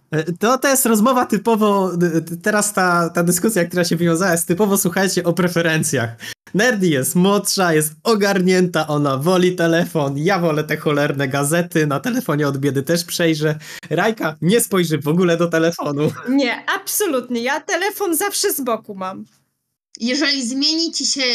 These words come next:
Speaker 3: na ostatnią chwilę godzina czy cokolwiek, coś będzie przełożone, anulowane i tak dalej, w Konwenciku masz od razu informację, ten i ten punkt programu się nie odbędzie. W gazecie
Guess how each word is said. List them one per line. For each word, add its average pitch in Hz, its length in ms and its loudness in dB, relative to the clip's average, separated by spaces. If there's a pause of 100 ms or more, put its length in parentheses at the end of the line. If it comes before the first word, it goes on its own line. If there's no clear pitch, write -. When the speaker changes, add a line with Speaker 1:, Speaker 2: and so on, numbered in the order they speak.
Speaker 3:
na 220 160 -4
ostatnią 277 480 -4
chwilę 226 540 -4
godzina 220 720 0
czy 220 120 -4
cokolwiek, 220 840 0
coś 226 160 -2
będzie 233 240 0
przełożone, 233 640 0
anulowane 220 840 2
i 214 100 -2
tak 220 160 0
dalej, 214 480 -2 (240)
w - 40 -20
Konwenciku 247 760 0
masz 254 180 -4
od 220 140 0
razu 269 220 -2
informację, 247 760 -4
ten 277 220 -2
i 233 140 -8
ten 240 360 -2
punkt 247 320 -10
programu 214 420 0
się 220 140 -4
nie 226 60 0
odbędzie. 220 600 0 (640)
W - 80 -10
gazecie 277 600 -2